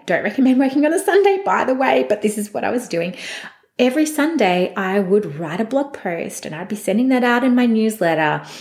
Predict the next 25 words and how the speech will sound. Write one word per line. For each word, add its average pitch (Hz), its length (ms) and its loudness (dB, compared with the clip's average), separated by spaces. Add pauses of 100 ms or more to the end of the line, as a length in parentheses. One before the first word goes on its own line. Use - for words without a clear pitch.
(280)
And 190 680 2 (500)
it - 160 -10
was 226 100 2
a 233 60 2
big 233 360 0
part 233 560 0
of 202 100 -4
how 196 480 -2
I 196 120 -2
grew 190 380 -2
my 190 180 2
business 165 640 -2
and 170 120 0
how 170 360 -2
I 170 100 4
really 165 300 2
attracted - 560 -6
clients 285 600 0
to 214 120 0
me, 180 200 2
because 175 440 0
I'd 180 140 0
be 175 100 -2
writing 175 480 0
about 165 560 -6